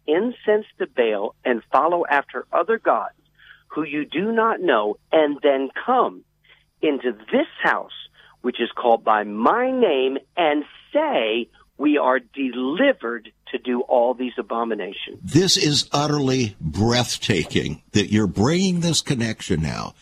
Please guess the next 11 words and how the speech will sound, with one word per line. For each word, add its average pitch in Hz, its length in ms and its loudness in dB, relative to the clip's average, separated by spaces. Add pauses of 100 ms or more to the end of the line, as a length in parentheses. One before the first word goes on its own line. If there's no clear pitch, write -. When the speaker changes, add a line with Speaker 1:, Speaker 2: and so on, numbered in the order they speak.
(180)
Speaker 2:
This 120 360 4
is 214 200 0
how 147 240 -2
the 127 100 2
Bible 113 480 0
is 101 220 0
to 98 100 0
be 90 320 2 (400)
understood 156 840 2
and 123 220 0
studied. - 800 -2